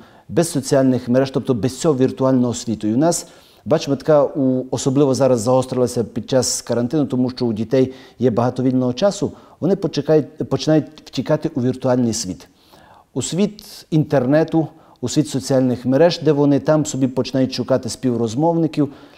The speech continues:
людей, які їх розуміють, з якими їм зручно, де вони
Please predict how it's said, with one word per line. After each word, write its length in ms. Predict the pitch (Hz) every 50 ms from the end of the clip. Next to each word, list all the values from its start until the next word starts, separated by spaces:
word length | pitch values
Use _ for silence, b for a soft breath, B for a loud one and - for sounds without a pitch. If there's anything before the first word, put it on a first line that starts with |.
| B -
людей, 240 | 117 131 131 175 170
які 200 | 165 139 - 147
їх 220 | 143 123 - -
розуміють, 840 | 135 135 147 135 113 135 139 147 160 170 175 170 170 160 - - b b b b b b b b
з 120 | - 104 123
якими 360 | 143 143 - 160 151 147 139
їм 320 | 139 135 131 127 131 131 - -
зручно, 720 | 131 110 95 101 131 143 175 185 - - 170 165 151 143 139
де 160 | 120 135 139
вони 500 | 131 127 135 131 131 127 120 117 113